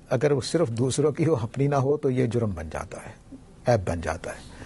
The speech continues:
ہمارے یہاں کچھ ایسی تحریکیں چلی جنہوں نے یہ کوشش کی کہ ہم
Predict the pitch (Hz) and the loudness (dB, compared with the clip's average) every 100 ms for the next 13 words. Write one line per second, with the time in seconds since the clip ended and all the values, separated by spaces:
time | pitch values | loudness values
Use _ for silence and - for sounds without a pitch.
0 | - - 123 131 131 131 127 147 139 113 | -8 -2 0 2 0 0 0 0 0 0
1 | 117 131 127 135 143 123 120 117 104 135 | 0 0 2 2 2 2 2 2 0 0
2 | 131 147 - 135 123 117 - - 123 110 | 0 0 0 0 2 0 -2 -2 0 0